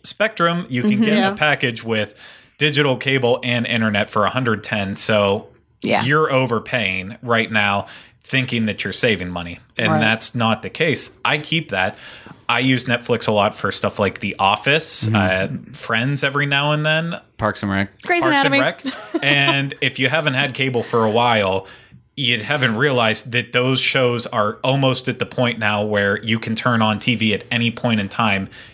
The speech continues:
Speaker 1: and find them. So
Speaker 2: Mm-hmm.
Speaker 1: besides stuff like, uh, The Haunting of Hill House and,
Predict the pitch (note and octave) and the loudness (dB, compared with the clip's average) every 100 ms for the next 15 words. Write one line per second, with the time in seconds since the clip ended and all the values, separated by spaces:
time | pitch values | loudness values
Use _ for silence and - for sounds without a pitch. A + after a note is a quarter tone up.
0 | - A2+ G#2 - A#2 A2 G2 F2+ G2 G#3+ | -6 -4 -2 0 2 2 -2 -6 -4 0
1 | D3+ A2 G#2+ B2+ - D#3 E3 - C3+ A#2+ | 2 2 0 0 2 0 0 0 0 -2
2 | A#2 G#2 G#2 - - - - G2 G2 G#2 | 0 -2 -2 -8 -20 -16 -2 0 0 -2
3 | G2+ A2+ G#2+ B2 A#2 A2 - C#3 B2+ A#2 | 0 0 2 2 2 0 0 0 0 0
4 | A2 A2+ - A#2 G2+ G2+ G2+ G2+ | -2 -2 -6 -2 0 0 0 -4